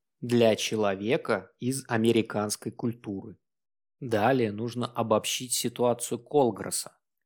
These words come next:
то есть он популярен и известен в одном месте и неизвестен в другом месте.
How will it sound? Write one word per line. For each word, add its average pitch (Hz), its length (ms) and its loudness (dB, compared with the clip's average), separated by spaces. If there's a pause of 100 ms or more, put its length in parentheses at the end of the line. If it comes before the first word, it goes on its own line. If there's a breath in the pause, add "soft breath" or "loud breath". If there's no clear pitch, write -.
(180)
то 107 140 2
есть - 420 -2
он 117 400 2 (380)
популярен 104 720 4 (100)
и 110 160 -4
известен 101 500 -4
в 92 80 -10
одном 104 380 -2
месте 165 580 0 (460)
и 226 100 -2
неизвестен 117 880 2
в 98 80 -14
другом 104 460 0
месте. 92 480 -12